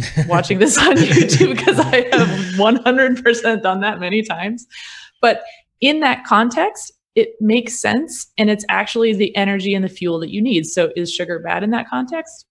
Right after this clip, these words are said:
Speaker 2: No. And having those sort of, like, moral normative judgments about, around food and these certain substances is just an interesting thing that we, you know, that we throw in there to complicate matters as well. Salt too, you know,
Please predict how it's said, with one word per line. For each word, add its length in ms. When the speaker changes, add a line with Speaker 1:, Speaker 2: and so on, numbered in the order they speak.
Speaker 2:
No. 360
And 240
having 340
those 160
sort 140
of, 80
like, 160
moral 800
normative 520
judgments 460
about, 340
around 460
food 300
and 120
these 140
certain 200
substances 680
is 80
just 140
an 100
interesting 580
thing 320
that 200
we, 420
you 80
know, 180
that 140
we 80
throw 300
in 80
there 120
to 60
complicate 520
matters 280
as 100
well. 260
Salt 380
too, 300
you 120
know, 200